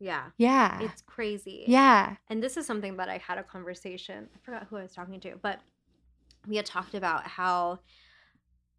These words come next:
Speaker 1: um, she,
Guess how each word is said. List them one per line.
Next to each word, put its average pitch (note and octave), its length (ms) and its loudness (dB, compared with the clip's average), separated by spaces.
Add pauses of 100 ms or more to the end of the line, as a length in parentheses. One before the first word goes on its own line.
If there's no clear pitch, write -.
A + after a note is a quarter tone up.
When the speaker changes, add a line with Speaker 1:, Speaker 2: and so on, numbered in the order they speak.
(220)
Speaker 1:
um, F#3+ 800 -8 (920)
she, A3+ 760 -6